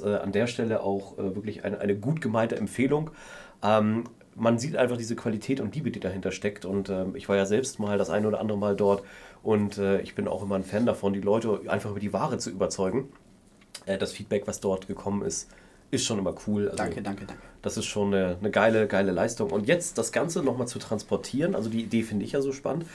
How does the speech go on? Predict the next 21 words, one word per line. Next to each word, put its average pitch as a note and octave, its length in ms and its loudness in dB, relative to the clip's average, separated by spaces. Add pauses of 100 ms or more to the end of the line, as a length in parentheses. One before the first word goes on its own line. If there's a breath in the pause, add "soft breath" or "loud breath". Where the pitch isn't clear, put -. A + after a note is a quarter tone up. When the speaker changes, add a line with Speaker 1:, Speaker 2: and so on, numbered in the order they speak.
(280 loud breath)
Speaker 1:
Auch, D#3+ 260 8
ähm, A#2+ 260 2
dass G#2+ 180 0
wir G#2 80 0
die G#2 80 0
Gelegenheit G#2+ 400 2
bekommen, F#2 320 -4
dass G2+ 120 -4
wir G2 80 -2
das F#2+ 160 -4
mal, F#2 300 -2
wir F#2+ 60 -2
sind A#2 160 0
ja A#2 100 4
jetzt G#2+ 160 0
sozusagen G2+ 320 -2
nicht G2 140 0
in F#2 80 -6
Stunde F#2 300 2
null, A2+ 340 6
aber A2+ 340 6